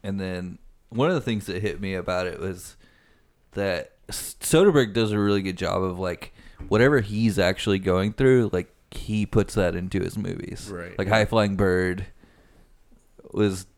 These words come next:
Speaker 1: just about him, like, creating his own, like, filmmaking universe and, you know, saying,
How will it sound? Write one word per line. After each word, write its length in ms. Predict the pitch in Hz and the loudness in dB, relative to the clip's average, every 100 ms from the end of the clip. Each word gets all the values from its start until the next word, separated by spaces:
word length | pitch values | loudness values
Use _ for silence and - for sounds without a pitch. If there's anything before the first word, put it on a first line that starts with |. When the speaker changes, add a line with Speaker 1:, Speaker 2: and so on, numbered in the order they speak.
| - | -6
Speaker 1:
just 300 | 110 104 - | -4 -2 -2
about 320 | 98 85 - | 0 0 0
him, 260 | 101 92 92 | -2 -2 -4
like, 280 | 90 - | -6 -6
creating 540 | - - 98 90 92 92 | -8 -4 -2 0 -2 -4
his 200 | 92 - | -4 -2
own, 320 | 90 87 92 | -2 -2 -6
like, 400 | 87 90 - - - _ _ - | -6 -8 -10 -16 -18 _ _ -6
filmmaking 560 | 110 92 90 - 95 92 | -4 -4 -6 -10 -8 -8
universe 580 | 90 90 90 87 - 90 | -6 -2 0 -2 -4 -8
and, 240 | 87 95 - | -6 -8 -6
you 180 | 104 107 | 0 2
know, 160 | 87 | 2
saying, 560 | 87 95 87 92 - | -2 -4 -6 -8 -14